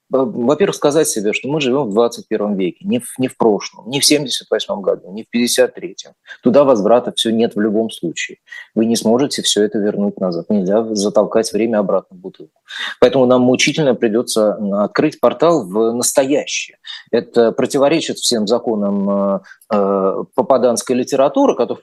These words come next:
<laughs> которую я помню в своё время, э, тоже читал. Но вот нам, прежде всего, надо открыть портал в реальность. То есть нам нужно открыть портал в самих себя. Вот, э, эту не-, несложную операцию,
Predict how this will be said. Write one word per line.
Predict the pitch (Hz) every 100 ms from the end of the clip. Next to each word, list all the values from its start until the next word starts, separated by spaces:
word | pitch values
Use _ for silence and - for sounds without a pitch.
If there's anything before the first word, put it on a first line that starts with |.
| _ -
<laughs> | 220 185
которую | 151 147 139
я | 139
помню | 135 139 131
в | 120
своё | 135 131
время, | 127 127 127 123 120 -
э, | 123 123 120 113 101
тоже | 139 110
читал. | - 101 104 87 - - - -
Но | 139
вот | 143 151
нам, | 180 214
прежде | 170 160
всего, | - 190
надо | 165 143
открыть | 135 170 190
портал | - - 180 175
в | 113
реальность. | 156 156 147 98 87 -
То | 120
есть | 127
нам | 131
нужно | 131 120 127
открыть | - 160 -
портал | 139 - 196
в | -
самих | 139 151 156
себя. | - 156 101 - _ _
Вот, | 101 - -
э, | 104 101 101 - -
эту | 127 131
не-, | 135 131 127 127 123
несложную | 127 - 143 120 120 117
операцию, | 160 220 220 - 120